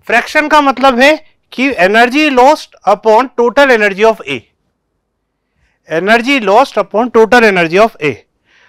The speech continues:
अब इसको हम एक एग्जांपल से सोचते हैं कि सपोज करो कि इसके पास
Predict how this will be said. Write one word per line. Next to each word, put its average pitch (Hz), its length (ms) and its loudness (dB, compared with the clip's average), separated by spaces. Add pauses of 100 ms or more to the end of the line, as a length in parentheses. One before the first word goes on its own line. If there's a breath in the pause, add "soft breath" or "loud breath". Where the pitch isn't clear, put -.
(120 soft breath)
अब 233 160 0
इसको 311 240 0
हम 311 120 2
एक 302 140 -2
एग्जांपल 233 500 2
से 285 180 -2
सोचते 202 320 -4
हैं 254 140 -12 (480 soft breath)
कि 311 120 -4
सपोज 269 400 0
करो 247 240 2
कि 302 180 -4
इसके 247 400 -6
पास 240 340 -2